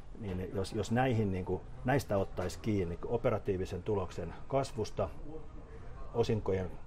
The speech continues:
kehittymisestä ja sitten näistä niinku nettovarallisuusluvuista, niin silloin tavallaan saisi tän yhtiön niinku olemuksesta kiinni. Ää,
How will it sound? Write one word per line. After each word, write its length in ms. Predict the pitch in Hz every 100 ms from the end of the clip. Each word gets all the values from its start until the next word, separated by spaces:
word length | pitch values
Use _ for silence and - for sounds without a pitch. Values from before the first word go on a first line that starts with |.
| - - -
kehittymisestä 880 | 92 90 - 87 85 87 80 - 87
ja 140 | 85
sitten 360 | 95 90 87 85
näistä 300 | 85 - 90
niinku 180 | 92 95
nettovarallisuusluvuista, 1400 | 104 - 98 87 85 85 - 90 107 104 101 92 - 85
niin 220 | 85 80 - - - - -
silloin 340 | 104 98 90
tavallaan 500 | 92 92 90 90 82 - - -
saisi 280 | - 87 -
tän 140 | 98
yhtiön 380 | 101 92 - 85
niinku 240 | 85 85 110
olemuksesta 600 | 110 90 82 82 - 87
kiinni. 400 | 123 113 95 87 - - - - - -
Ää, 220 | 175 165